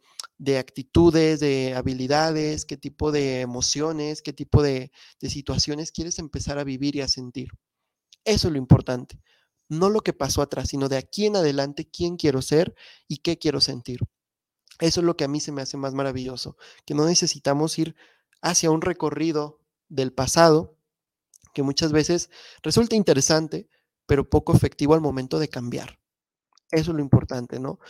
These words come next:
Que sí es interesante, pero que para cambiarnos a nosotros, yo lo he visto muchas veces muy poco efectivo, ¿no? Entonces, bueno, lo que nos brindan estas herramientas es transformarnos en el aquí y en el ahora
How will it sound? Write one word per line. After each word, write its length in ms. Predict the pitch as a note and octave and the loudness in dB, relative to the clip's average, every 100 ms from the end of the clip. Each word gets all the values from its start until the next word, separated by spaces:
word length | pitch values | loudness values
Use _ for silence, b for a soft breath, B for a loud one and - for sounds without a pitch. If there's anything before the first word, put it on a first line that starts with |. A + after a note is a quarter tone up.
| B B | B B
Que 100 | D3 | -8
sí 200 | - F#3 | 0 2
es 100 | G#3 | 2
interesante, 800 | G3+ D3+ C3 - C#3+ C#3 F3 B3 _ _ _ | 0 -4 -4 -4 -4 -4 -8 -10 _ _ _
pero 240 | - C#3 C#3 | -4 -4 -4
que 100 | C#3+ | -8
para 280 | C#3 C3 - | -8 -8 -6
cambiarnos 720 | B2 B2 D3 F#3 G#3+ C#4 - | -6 0 2 2 2 0 -2
a 60 | |
nosotros, 640 | D#3+ C#3 D3+ C#3+ D#3 - - _ _ _ _ _ | -2 0 0 0 0 -4 -8 _ _ _ _ _
yo 140 | E3 | 0
lo 80 | E3+ | 2
he 60 | E3+ | 2
visto 280 | D3+ - | -2 -6
muchas 340 | D#3+ D3 D#3+ C#3+ | -8 -8 -6 -4
veces 520 | C#3 - D#3+ - - _ _ _ _ | -4 -4 -4 -6 -10 _ _ _ _
muy 180 | - D#3+ | 2 4
poco 280 | - D#3 D3 | 4 2 -2
efectivo, 580 | C#3 C3 - C3 C#3 - _ _ _ | -10 -10 -10 -10 -10 -12 _ _ _
¿no? 220 | D3+ C3+ | -8 -2
Entonces, 640 | D3+ C#3+ C3+ C3+ D#3+ - - B B | -2 -2 -6 2 2 2 -6 B B
bueno, 260 | - C3+ C3 | -2 0 2
lo 120 | C3 | 0
que 100 | C#3 | 0
nos 260 | C3 C3 - | -2 -2 0
brindan 400 | C#3+ E3+ E3+ D#3+ | 4 4 4 0
estas 280 | D3 D3+ - | -2 -6 -4
herramientas 720 | D3+ C3 C3+ B2+ C#3+ E3 - b b b - | -2 -2 -4 -2 -2 -2 -6 b b b -4
es 420 | C#3 C#3 - - | 0 0 -4 -10
transformarnos 720 | - D3 D3 C3+ B2+ C3 D3 | -6 -4 -2 -2 -2 -2 -2
en 100 | D#3+ | -2
el 140 | C3 B2+ | -2 -4
aquí 260 | B2+ - E3+ | -6 -10 -4
y 80 | F3+ | 0
en 100 | E3 | 2
el 100 | C3 | 2
ahora 460 | B2 C3+ E3+ B3 | 4 4 2 -4